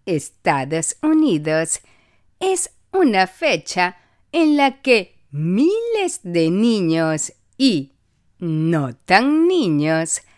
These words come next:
salen disfrazados a pedir dulces. La variedad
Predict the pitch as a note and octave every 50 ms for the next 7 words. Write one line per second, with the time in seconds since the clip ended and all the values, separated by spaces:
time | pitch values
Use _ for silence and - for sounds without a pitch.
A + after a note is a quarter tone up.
0 | _ _ _ _ _ - - - - - G4 F4 E4+ F4 F4+ F4 E4+ F4 F4 E4+
1 | D4 A#3+ G#3 F3+ F#3 D4 E4+ F4 - - - - - - F3+ F3 F3 D#3+ D#3+ -
2 | - - D#4 C4+ G#3 D#3 D3+ D#3+ D#3+ E3 E3 E3+ - - _ _ _ _ _ _
3 | _ _ - - D4+ C#4+ C#4 - _ - C#4+ B3 F#3+ E3+ D#3 D3 D3+ E3 F3 B3
4 | C#4+ D4+ D#4 D#4 D4 D#4 D4 C4 - - - E3 E3 E3+ F3+ F3 E3 D3+ C#3+ C#3+
5 | - - F3 D#3 D3+ D3+ D#3 D3+ - - - - _ _ _ _ _ _ _ _
6 | _ - A#3 A3+ A3 G#3+ G3+ F#3 F3 F3 D#3+ D#3 E3 F3+ F3 E3+ E3 D#3+ E3 E3
7 | D#3+ D#3 D3+ C#3+ D3 D3+ E3 F#3 E3 D#3 C#3+ C#3 C#3 C#3+ D3 C#3+